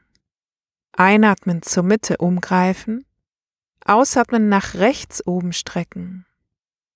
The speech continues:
Einatmen, zur Mitte, Arme schulterbreit, Achtung. Ausatmen, Skispringer Asana.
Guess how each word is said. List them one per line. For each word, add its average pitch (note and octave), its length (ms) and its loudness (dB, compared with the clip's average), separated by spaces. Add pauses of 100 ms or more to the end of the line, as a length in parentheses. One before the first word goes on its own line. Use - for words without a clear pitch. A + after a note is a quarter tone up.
(140)
Einatmen, F#3+ 640 2
zur - 200 0
Mitte, G#3 360 0
Arme G3+ 280 4
schulterbreit, F#3 1000 0
Achtung. G#3+ 440 -6 (760)
Ausatmen, D4 640 2
Skispringer A3+ 840 2
Asana. F3+ 800 -4